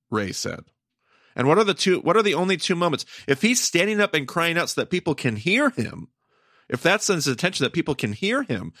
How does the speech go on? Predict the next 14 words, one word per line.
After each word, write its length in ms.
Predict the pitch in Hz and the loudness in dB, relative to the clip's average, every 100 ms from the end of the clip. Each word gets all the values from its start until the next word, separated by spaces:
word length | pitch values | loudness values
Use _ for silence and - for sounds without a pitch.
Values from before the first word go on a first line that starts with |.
| - - | -20 -4
and 140 | 131 165 | 0 0
if 100 | 170 | 4
the 140 | 156 | 4
assumption 540 | 131 - 220 247 214 | 4 2 0 2 0
that 120 | 180 156 | 0 0
he's 180 | 165 | -2
at 200 | 113 165 | 0 -2
the 80 | 156 | -2
water 340 | 117 135 240 - | 0 2 2 0
ceremony 480 | - 139 123 117 | 2 2 2 0
is 160 | 110 104 | 0 -2
correct, 640 | - 98 101 98 - - - _ _ _ _ | -4 -6 -4 -6 -8 -20 -20 _ _ _ _
what's 260 | 160 226 - | -2 0 0
the 160 | 269 | -2